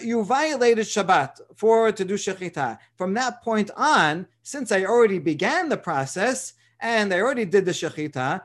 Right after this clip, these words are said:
so now Shabbat is, is, uh, is overridden. Once Shabbat is overridden, I could do all the other things I need to do.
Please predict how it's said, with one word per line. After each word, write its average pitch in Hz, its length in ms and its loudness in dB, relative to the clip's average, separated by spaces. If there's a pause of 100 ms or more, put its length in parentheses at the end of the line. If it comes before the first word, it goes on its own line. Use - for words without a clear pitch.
(120)
so 240 480 2
now 233 180 -2
Shabbat 226 600 -2
is, 208 500 2 (140)
is, 196 360 0
uh, 175 440 2 (340)
is 170 480 2
overridden. 196 720 2 (140)
Once 196 160 -6
Shabbat 220 220 2
is 214 100 0
overridden, 233 420 -2
I 190 100 -2
could 190 160 -2
do 208 120 0
all 208 160 0
the 190 100 4
other 185 180 -2
things 175 240 -6
I 165 80 -2
need 165 240 -4
to 180 80 -10
do. 180 360 -4